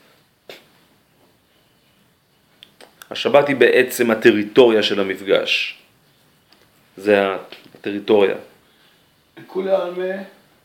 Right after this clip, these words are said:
Speaker 2: שבת ניתנה תורה. לכולי עלמא.
Speaker 1: נכון.
Speaker 2: מחולקים אם זה וו, אז זה
Speaker 1: נכון
Speaker 2: מצוין,
Speaker 1: מאוד.
Speaker 2: אבל לכולי
Speaker 1: נכון
Speaker 2: עלמא.
Speaker 1: מאוד. שבת זו, זו, זוהי הטריטוריה.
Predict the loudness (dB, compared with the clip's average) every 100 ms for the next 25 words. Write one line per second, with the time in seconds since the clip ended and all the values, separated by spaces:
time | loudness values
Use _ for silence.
0 | _ -18 -14 -12 -14 -16 -20 -18 -18 -18
1 | -20 -20 -20 _ -20 -14 -10 -10 -12 -16
2 | -18 -20 -16 -12 -2 0 0 -4 -12 -10
3 | -10 -8 -8 -8 -8 -2 0 0 -2 0
4 | 0 4 4 6 4 2 0 -8 -10 -8
5 | -2 0 4 4 4 2 -2 -6 -20 _
6 | _ _ _ _ _ _ _ _ _ _
7 | _ _ _ _ _ _ _ _ _ _
8 | _ _ _ _ _ _ _ _ _ _
9 | _ _ _ _ _ _ _ _ _ _
10 | _ _ -8 2 2 4 2 2 4 6
11 | 6 2 2 4 4 2 0 -2 0 0
12 | 2